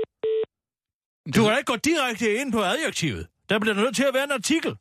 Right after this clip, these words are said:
Speaker 1: De radikale venstre.
Speaker 2: Det er radikale venstre. Siger du ikke?
Speaker 1: Nå ja.
Speaker 2: Han kører i røde bil. Altså, hvor herre bevares.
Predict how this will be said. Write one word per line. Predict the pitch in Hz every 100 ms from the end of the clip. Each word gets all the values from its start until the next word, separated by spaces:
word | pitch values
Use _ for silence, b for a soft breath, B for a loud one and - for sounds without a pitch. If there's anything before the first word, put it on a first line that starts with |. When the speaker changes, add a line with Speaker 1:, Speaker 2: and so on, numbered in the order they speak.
| _
Speaker 1:
De | 180 185 175
radikale | 147 - 131 -
venstre. | 127 123 - - -
Speaker 2:
Det | 262
er | 262
radikale | 175 135 107 160 113 104
venstre. | 101 - - _ _
Siger | - 202
du |
ikke? | 220 214
Speaker 1:
Nå | -
ja. | 139
Speaker 2:
Han | 220 262
kører | 214 240 262
i | 160
røde | 120 170 247
bil. | 156 185 170 104 _ _
Altså, | 135 139 139
hvor | 131
herre | 147 240 226
bevares. | 139 131 127 -